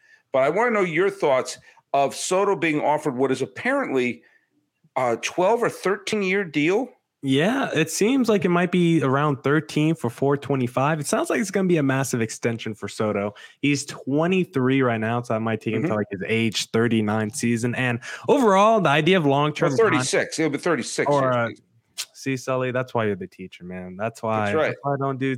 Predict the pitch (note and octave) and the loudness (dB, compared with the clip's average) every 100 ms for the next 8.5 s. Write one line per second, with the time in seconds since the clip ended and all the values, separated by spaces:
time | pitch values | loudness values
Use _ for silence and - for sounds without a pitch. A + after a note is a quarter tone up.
0 | - C#3+ C#3 B2+ C3 G3 D4 C4 G#3+ F#3 | -6 -4 -2 0 0 2 2 2 0 0
1 | F3 F3+ F3 E3+ C#3+ C3+ A#2+ A2+ G#2+ G2 | -2 0 0 0 0 0 0 -2 -4 -4
2 | - E3+ D#3 F#3+ E3 G3+ G#3+ F#3 - F#3+ | 0 2 4 4 4 2 2 0 2 2
3 | A3 G#3 F3+ D3+ D#3+ D#3+ D#3 D3 D3 C3 | 2 0 -2 -6 0 0 0 0 2 0
4 | A#2+ G#2+ - B2+ A2+ - A#2 - A2+ F#2 | 0 -4 -4 -2 -2 0 -4 -2 -2 -4
5 | - F2+ - A2 C#3+ C#3+ C3 A#2+ A2 G#2+ | -4 -8 -6 -2 0 2 2 0 -2 -2
6 | A#2 - D3+ D3+ D3 C3+ B2 D3+ - D#3 | -4 0 0 2 2 2 2 -2 -2 -4
7 | - F#3 F#3 C#3+ B2+ A2 - B2 A#2 A#2+ | 0 0 0 0 -2 -2 0 0 0 -2
8 | A#2 - B2+ G#2+ D#2+ | -4 -6 -6 -6 -10